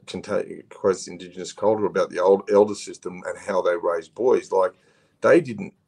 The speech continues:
use psychologists. They all were psychologists. And, and, and, and their, their communities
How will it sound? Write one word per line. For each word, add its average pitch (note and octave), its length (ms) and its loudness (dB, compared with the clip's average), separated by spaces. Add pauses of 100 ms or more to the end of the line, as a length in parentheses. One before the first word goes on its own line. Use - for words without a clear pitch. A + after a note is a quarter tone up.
use E2+ 300 -16
psychologists. G#2 720 -4
They B2+ 340 2
all A2+ 340 4
were C3 300 4
psychologists. E2+ 1000 -10
And, F2+ 340 -8
and, F#2+ 260 -6 (100)
and, F#2+ 280 -4 (500)
and G2+ 340 -2 (100)
their, A#2 460 4
their A2+ 360 0
communities G#2 880 -4